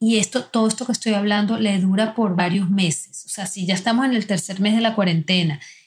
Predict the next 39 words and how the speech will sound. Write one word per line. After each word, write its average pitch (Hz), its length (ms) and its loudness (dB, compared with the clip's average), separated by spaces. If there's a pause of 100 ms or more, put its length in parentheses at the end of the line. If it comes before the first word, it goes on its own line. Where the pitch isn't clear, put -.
y - 340 -4
to-, 208 160 -2
la 196 140 2
persona 190 400 -2
todavía 202 240 2
está 180 160 -4
así 220 200 -6
todos 214 300 0
los 208 180 0
días 196 440 -2
y 196 60 -4
no 202 80 0
ha 175 80 0
podido 190 260 -2
tener 196 260 0
momentos 190 440 2
de 220 60 0
tranquilidad, 170 800 0
de 185 100 -4
recuperación, 170 1000 -4 (320)
de 165 840 -2 (220)
autocontrol, 185 880 0
de 175 100 0
regulación 170 760 -2
de 190 80 0
las 214 140 0
emociones, 202 760 -2 (340)
tenemos 185 280 2
que 220 80 -2
empezar 180 400 -4
a, 180 360 0 (180)
a, 202 120 0
a 185 240 0
reconocer 170 800 -2
y 202 100 0
a 190 60 0
buscar 170 420 -2
ayuda 220 460 0
profesional, 190 880 -2